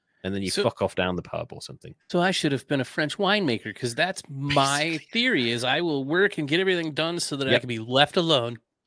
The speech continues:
Speaker 1: Absolutely, yeah. There's, uh, going back to, uh, the Welsh philosopher whose name I forget every single time, who said that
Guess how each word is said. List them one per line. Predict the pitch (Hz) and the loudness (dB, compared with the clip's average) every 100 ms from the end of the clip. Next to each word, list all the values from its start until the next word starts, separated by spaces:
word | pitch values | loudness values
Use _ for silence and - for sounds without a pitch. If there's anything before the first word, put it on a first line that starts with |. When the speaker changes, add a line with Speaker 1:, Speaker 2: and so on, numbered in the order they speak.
| _ _ _ - | _ _ _ -4
Speaker 1:
Absolutely, | 104 - 101 95 - 90 | -2 -2 0 0 0 -2
yeah. | 82 87 82 _ _ _ - | 0 0 -2 _ _ _ -4
There's, | 107 104 - | 0 0 2
uh, | 107 101 98 110 | 4 6 4 2
going | 117 107 | 0 2
back | 101 - | 0 0
to, | - 101 87 80 _ _ _ | -4 -2 -2 -6 _ _ _
uh, | 98 90 80 | -6 -4 -4
the | 80 | -4
Welsh | 90 90 - - | -2 -2 -2 -8
philosopher | - 87 - - 85 | -6 -6 -6 -2 -2
whose | 90 80 | -2 -4
name | 82 80 | -4 -4
I | 78 | -8
forget | 78 82 _ | -8 -8 _
every | 160 170 117 | 2 2 -2
single | - 95 80 82 | -2 -4 -4 -4
time, | 98 90 85 - - - _ - | 0 2 0 -2 -20 -20 _ -4
who | |
said | 95 113 98 | 4 4 6
that | 104 98 | 4 4